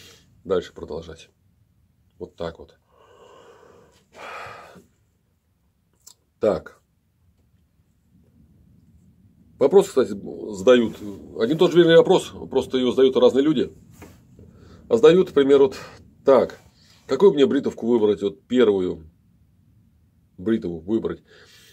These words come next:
Самый сложный вопрос для меня. Но всегда отвечаю так. Определенно. То есть то, что самая такая подходящая для первой бритвы, это с вогнутостью одна четвертая.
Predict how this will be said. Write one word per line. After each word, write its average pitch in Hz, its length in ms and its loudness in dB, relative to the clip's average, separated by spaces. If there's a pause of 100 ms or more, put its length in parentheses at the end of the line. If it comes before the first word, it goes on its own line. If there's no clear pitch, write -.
(180)
Самый 170 300 0
сложный 131 280 2
вопрос 117 240 2
для 107 120 -4
меня. 101 300 -4 (1400)
Но 135 140 0
всегда 156 200 0
отвечаю 143 480 2
так. 117 420 0 (1600)
Определенно. 113 640 0
То 95 140 -8
есть - 320 -14
то, 131 140 4
что 120 360 -2 (420)
самая 120 440 4
такая 107 600 2 (1400)
подходящая 120 640 0
для 98 240 -2
первой 110 300 0
бритвы, 101 340 -4
это 101 420 -4
с - 140 -18
вогнутостью 98 840 -6
одна 98 480 -4
четвертая. 147 720 -2